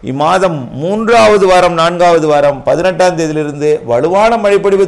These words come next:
தென்மேற்கு பருவமழையை கொடுக்க போகிறது. தமிழ்நாட்டில், குறிப்பாக தென்னிந்தியாவிற்கே மழைப்பொழிவு சிறப்பாக அமைய போகுது. ஆந்திர பிரதேசத்தில் கடந்துச்சுன்னா ஆந்திர பிரதேசம் அதிக மழை, தெலுங்கானா அதிக மழை, ஒடிசா அதிக மழை பெய்ய போகிறது. அதே போல சட்-, ஜார்க்கண்ட், சத்தீஸ்கர் அதிக மழை பொழியும்.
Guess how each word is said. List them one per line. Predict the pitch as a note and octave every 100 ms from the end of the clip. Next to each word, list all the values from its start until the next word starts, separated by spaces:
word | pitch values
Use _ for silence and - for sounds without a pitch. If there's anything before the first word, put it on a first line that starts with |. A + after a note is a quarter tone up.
| F#3
தென்மேற்கு | F3+ F#3 F3 E3
பருவமழையை | E3+ E3+ E3+ E3
கொடுக்க | E3+ E3+ E3
போகிறது. | E3 D3+ D3+ C#3+ - - - -
தமிழ்நாட்டில், | C3+ F3 F#3 F3+ D#3+ D#3+ D3+ - - - _ _ - - - -
குறிப்பாக | D#3+ E3 G3+ A3+ F#3
தென்னிந்தியாவிற்கே | F3+ F#3+ A3 G#3+ G#3+ G#3+ G#3 A#3+ G#3
மழைப்பொழிவு | G#3 F#3+ G#3+ G#3 F#3
சிறப்பாக | G3 F3+ G3 F#3+
அமைய | F#3+ E3+
போகுது. | F3 C#3+ C#3 C#3
ஆந்திர | F#3+ G3+ F3
பிரதேசத்தில் | F#3+ G3 G3 F#3+
கடந்துச்சுன்னா | F#3 F3+ G3 G#3+ F#3
ஆந்திர | G3 F#3+ F3+
பிரதேசம் | F#3+ F3+ F3+
அதிக | E3 F#3 F3
மழை, | D3+ C3
தெலுங்கானா | E3+ F#3+ G3 F#3+ F3+
அதிக | F#3 F#3+ E3+
மழை, | C#3 C#3+
ஒடிசா | F3 F3 F#3+
அதிக | F3+ F#3 F3
மழை | C#3+ - - - _ -
பெய்ய | F3+ F#3 D#3+
போகிறது. | D3+ A2+ - - - - - - - - _ -
அதே | B2+ F3+
போல | F#3 E3
சட்-, | D#3 B2 D#3
ஜார்க்கண்ட், | F3 E3+ D#3 D3
சத்தீஸ்கர் | D3 F#3+ F#3 F3 E3+
அதிக | F3+ E3+
மழை | F3 D#3+
பொழியும். | D3 A2